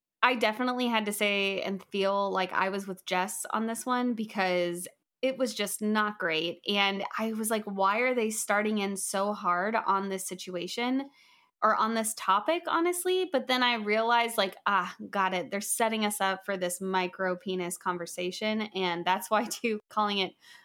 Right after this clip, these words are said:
micro, like, that's where we were getting the cue in. But then I was really grateful for Jess when she came in and was like, "What are you guys <laughs> doing? Like, this is ridiculous. Like, you don't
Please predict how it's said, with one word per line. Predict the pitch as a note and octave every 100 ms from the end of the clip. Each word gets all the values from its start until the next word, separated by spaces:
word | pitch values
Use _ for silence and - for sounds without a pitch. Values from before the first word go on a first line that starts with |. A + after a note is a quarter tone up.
| _
micro, | F#3+ G#3 G3+ G#3+ A#3 A3+ A#3
like, | A3+ F#3+ F#3+
that's | G3 -
where | G3
we | G3 F#3
were |
getting | F3+ F#3 F3+
the | F3+
cue | - G#3 G3+
in. | G#3 G#3+ A#3 _ _ _
But | A#3+
then | C#4+
I | C#4+
was | A#3 A3
really | C#4 B3+
grateful | F#3+ G3 A3+ C4+ C4+ C#4 C#4+
for | -
Jess | A3+ G3+ G3+ D4+ - -
when | A3
she | G#3+ A3+
came | G#3+ G#3+ G#3
in | F#3+ G3 A#3
and | G#3 G#3
was | G3+ G3
like, | G3 F#3+ F#3
"What | G3 G3 A#3 E4 -
are | G#3
you | G3+
guys | G3+ A3 G#3
<laughs> | -
doing? | A#3+ C4 C#4 G#3 A3
Like, | G#3+ G#3+ A3
this | C4 C4
is | B3+
ridiculous. | G#3+ G#3 F#3 C4 C4+ G3 E3+ A3+ A#3+
Like, | G3 G#3+
you | A3+
don't | B3 C4